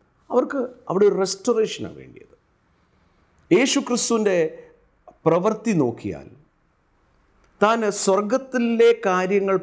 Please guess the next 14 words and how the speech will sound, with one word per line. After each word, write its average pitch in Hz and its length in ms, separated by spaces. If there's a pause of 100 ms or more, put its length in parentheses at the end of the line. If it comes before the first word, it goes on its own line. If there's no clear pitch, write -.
പറയുമ്പോൾ 170 640 (140)
തന്നെ 120 560 (2500)
താൻ 208 240
ആദ്യമേ 233 680
ചെയ്തത്, 98 600
യേശു 180 240
ആദ്യമേ 214 600
ചെയ്തത് 90 460 (680)
അവരുടെ 233 420
ആവശ്യങ്ങളെ 196 840 (640)
നിവർത്തിച്ചു. - 520 (1300)
കാനായിലെ 147 800
കല്യാണത്തിന് 151 640 (640)
വീഞ്ഞ് 190 340